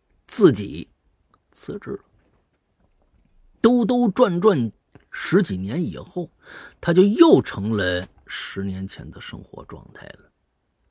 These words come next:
李老哥的人生如同手-，手里这根烟呐，一明一灭呀，在这火光中慢慢走向终点。我就看着他将要抽完这烟，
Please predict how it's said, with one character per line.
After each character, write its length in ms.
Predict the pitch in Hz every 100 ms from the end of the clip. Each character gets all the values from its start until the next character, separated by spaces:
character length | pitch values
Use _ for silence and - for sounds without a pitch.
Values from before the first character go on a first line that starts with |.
| _
李 200 | - 69
老 180 | 85 -
哥 160 | 101 90
的 80 | 90
人 180 | 98
生 180 | 101 101
如 200 | 95 95
同 240 | 101 104 110
手-， 320 | - - -
手 220 | - 95
里 100 | 98
这 140 | - 95
根 280 | 123 131 139
烟 300 | 151 151 120
呐， 220 | - - _ - - _
一 320 | - 165 127 110
明 420 | 107 117 165 170
一 300 | 120 160 175
灭 300 | 180 156 90 53
呀， 340 | 58 - - - _ _ _ _ _
在 140 | 85
这 100 | -
火 300 | - - 73
光 240 | 98 98 95
中 220 | 101 101
慢 160 | 98
慢 180 | 90 87
走 180 | 87 -
向 220 | - -
终 240 | - 110 120
点。 400 | - 50 50 - _ _ _ _ _ _ _ _ _ _ _ _ _ _ _ _ _ _ _ _
我 120 | -
就 120 | 80 87
看 420 | - - 220 139
着 80 | -
他 140 | -
将 200 | - 80
要 320 | 87 64 - _ _ _ _ _
抽 240 | - -
完 240 | 107 - 110
这 100 | 82
烟， 360 | - 98 113